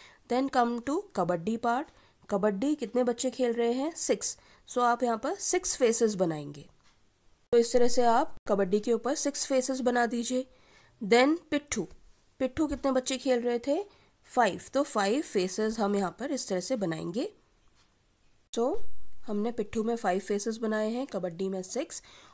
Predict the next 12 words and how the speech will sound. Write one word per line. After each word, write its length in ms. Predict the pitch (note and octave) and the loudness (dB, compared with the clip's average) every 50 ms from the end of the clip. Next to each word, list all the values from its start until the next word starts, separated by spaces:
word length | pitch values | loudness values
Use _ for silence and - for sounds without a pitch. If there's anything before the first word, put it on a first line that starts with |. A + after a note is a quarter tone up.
| _ _ - | _ _ -6
और 220 | F3+ F#3 G3+ G#3 | -4 -2 -2 -2
गिल्ली 300 | F#3+ F#3+ F#3+ F3+ F#3 F#3+ | 0 0 -2 0 -2 -2
डंडा 300 | F#3 F#3 F3 E3 E3 D#3+ | -2 -2 -4 -4 -6 -6
में 180 | D#3+ F#3 B3+ F4 | -4 -4 -4 -4
फ़ोर। 340 | - - G#3 E3 - - - - - - - _ _ _ | -4 -4 -4 -4 -4 -6 -12 -20 -20 -20 -20 _ _ _
Then 140 | B3 C4+ C#4+ C#4 | 0 0 0 2
फुटबॉल, 520 | - B3 G#3+ G3+ A#3 A#3+ A#3+ B3+ C4+ C#4 | 0 0 0 2 2 2 2 2 0 -2
फुटबॉल 640 | - - B3+ A3+ G3 F#3+ A3 A3 A3+ A#3 B3 C#4 D#4 - _ _ _ _ _ _ _ - | -4 -2 -2 -2 0 0 -2 0 0 0 -2 -2 -6 -10 _ _ _ _ _ _ _ -10
सिक्स, 500 | - - D4 D4 D4 - - - - - _ _ | -4 -4 -4 -2 -2 -4 -4 -4 -6 -12 _ _
सिक्स 280 | - - A#3+ A#3 - - | -10 -8 -8 -6 -6 -2
फेसेस 300 | - B3+ A#3+ A#3 B3 A#3 | 0 0 0 0 -2 -4
बनाएंगे। 520 | A#3+ B3 A#3+ A#3+ A#3 A#3 A#3 A#3 B3+ C#4 | -2 -2 -2 0 0 -2 -4 -4 -6 -8